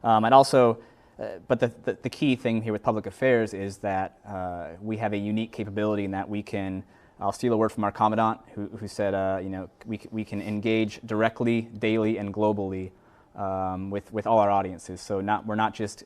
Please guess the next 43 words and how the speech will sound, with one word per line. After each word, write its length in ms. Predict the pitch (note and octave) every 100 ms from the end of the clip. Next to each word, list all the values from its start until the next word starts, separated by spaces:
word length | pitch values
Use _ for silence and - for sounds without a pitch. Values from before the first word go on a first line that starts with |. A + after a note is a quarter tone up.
| -
constrained 800 | - G2 - - A2 G#2+ G2 G2+
to 100 | G#2
foreign 300 | - A2 G2+
audiences 540 | F#2+ G2 G2 - G2
or 100 | G2+
domestic, 380 | F#2 G2 F#2+ G#2
you 60 | G#2
know, 100 | F2+
we're 160 | G2+
communicating 480 | G#2 G#2+ G#2+ G#2+ G2+
with 80 | G#2
everybody 360 | G#2 G#2 G2 G2
all, 100 | F#2+
all 180 | G#2
at 60 | G2+
the 40 |
same 240 | - G2+ F#2+
time. 340 | - F#2+ F#2
So 300 | - F#2+ F#2
I 200 | - -
think 120 | - C#3
that's 140 | C#3
the 100 | B2+
unique 180 | A#2+ B2
capability 500 | B2 A#2 A#2 A2+ G#2+
for, 180 | - G#2
for 180 | -
pu-, 220 | G#2 - -
from 140 | A2+
a 60 | G2
public 300 | - G#2 -
affairs 360 | - G2+ G2+
standpoint 520 | - G2 G2 G2+ G2 F2+
and 100 | G2
why 140 | G2+
we 120 | G2+
play 240 | G2+ A2+ G#2
such 180 | G2+
a 40 | G2+
huge 320 | - A2+ -
part 240 | - G2
in 80 | F#2+
this, 280 | F#2+ F#2 -